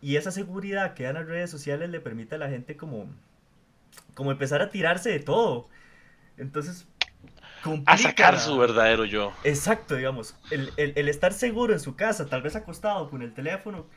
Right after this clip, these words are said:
Speaker 1: le da la libertad a la gente de criticar y decir lo que quiera, cuando quiera, contra todo mundo. Entonces, se vuelve complicado cuando uno quiere llevar un, una red social bonita.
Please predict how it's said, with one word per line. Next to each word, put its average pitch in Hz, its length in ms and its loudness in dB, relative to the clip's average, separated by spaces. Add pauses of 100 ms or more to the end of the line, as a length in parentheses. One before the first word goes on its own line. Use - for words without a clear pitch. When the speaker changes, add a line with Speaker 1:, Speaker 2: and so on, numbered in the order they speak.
(360)
Speaker 1:
le 131 120 -6
da 135 100 -2
la 175 100 -6
libertad 170 400 -8
a 180 40 -4
la 180 80 -4
gente 185 260 -8
de 127 140 -10
criticar 135 480 -8
y 202 60 -8
decir 185 420 -8 (140)
lo 147 220 -2
que 123 120 -8
quiera, 180 420 -2
cuando 143 300 -6
quiera, 160 320 -2
contra 135 480 -6
todo 170 260 2
mundo. 180 440 0 (960)
Entonces, 139 580 -8 (120)
se 139 220 -4
vuelve 151 360 -2 (280)
complicado 202 880 -2 (960)
cuando 131 260 -2
uno 143 160 -6
quiere 170 220 -4
llevar 131 300 -2
un, 147 520 -10
una 151 160 -4
red 190 160 -6
social 214 280 2
bonita. 202 720 -2